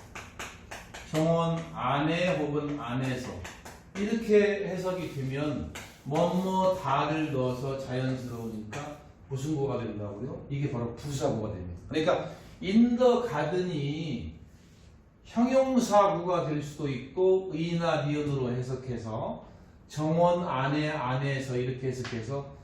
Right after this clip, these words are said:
부사구도 될 수 있는데, 이걸 문장에서 파악해봐야 합니다. 자, 똑같이 in the garden이 나와 있죠. The birds in the garden are singing. The birds are singing in the garden. 자,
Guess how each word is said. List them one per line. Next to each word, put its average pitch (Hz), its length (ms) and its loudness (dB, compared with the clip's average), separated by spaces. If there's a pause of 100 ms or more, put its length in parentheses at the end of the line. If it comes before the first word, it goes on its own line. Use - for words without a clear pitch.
(180)
부사구도 160 640 0
될 123 140 2
수 123 180 -4
있는데, 110 760 0 (440)
이걸 135 200 -2
문장에서 165 880 2
파악해봐야 123 580 -6
합니다. 82 320 -10 (240)
자, - 320 -6 (220)
똑같이 226 640 0
in 160 120 -2
the 175 180 4
garden이 143 360 0
나와 123 260 0
있죠. - 340 -8 (560)
The 123 180 -2
birds 160 440 4
in 139 120 0
the 123 160 0
garden 123 580 0
are 120 140 -4
singing. 117 600 -4 (840)
The 127 160 0
birds 147 380 6
are 139 160 2
singing 170 720 -2
in 135 140 -2
the 127 160 -2
garden. 95 580 -4
자, - 360 -4